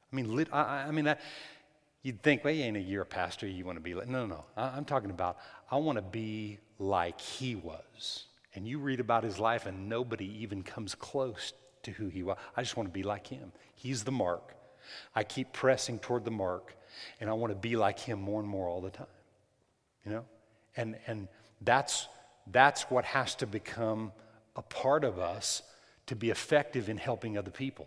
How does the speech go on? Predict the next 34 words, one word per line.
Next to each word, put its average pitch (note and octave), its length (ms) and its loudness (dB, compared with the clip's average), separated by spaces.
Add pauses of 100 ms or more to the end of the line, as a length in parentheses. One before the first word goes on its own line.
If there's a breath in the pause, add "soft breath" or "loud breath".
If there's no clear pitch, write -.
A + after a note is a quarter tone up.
(160)
You G#2+ 120 -10
can't C3+ 240 -2
help D#3 280 4
other G#2 180 0
people B2+ 400 -4
with F#2+ 180 -6
just G#2+ 280 -2 (280 loud breath)
information A#2+ 880 0 (320 loud breath)
that - 160 -8
you C3+ 120 0
have A2+ 420 4
just A2 340 -2 (360 loud breath)
about A2+ 320 6
life A#2+ 420 6
in A2 140 -2
general G#2+ 600 0 (340 loud breath)
that G#2 100 0
has G#2+ 280 0
no A#2+ 200 2
bearing A#2+ 540 6
on A2 140 2
the A2 60 2
Word A2 200 2
of G#2+ 120 -2
God. B2+ 300 4
It F#2 100 -4
won't A#2 300 0
liberate A2+ 680 2
people's A2 380 -4
lives. A2 360 2
I G#2 40 -2
mean, G#2+ 160 -4
you C#3 120 0
can G2 200 -4